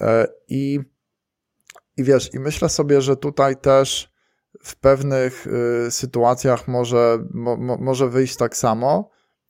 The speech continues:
e, tylko w innych obszarach. Na przykład, nie wiem, chcesz sobie zwiększyć sprzedaż dwukrotnie,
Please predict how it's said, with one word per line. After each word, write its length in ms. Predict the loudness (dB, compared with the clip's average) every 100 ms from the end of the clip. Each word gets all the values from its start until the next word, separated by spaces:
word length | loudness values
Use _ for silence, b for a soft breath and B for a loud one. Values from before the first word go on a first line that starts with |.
| -6
e, 160 | -2 0
tylko 240 | 2 2
w 40 | 4
innych 200 | 2 0
obszarach. 380 | 0 0 0 -4
Na 60 |
przykład, 320 | -10 -2 -2
nie 80 | -2
wiem, 100 | -6
chcesz 240 | -4 -6 -4
sobie 200 | -6 -4
zwiększyć 340 | -6 -8 -12
sprzedaż 400 | -6 -2 -2 -4
dwukrotnie, 580 | -8 -2 0 0 0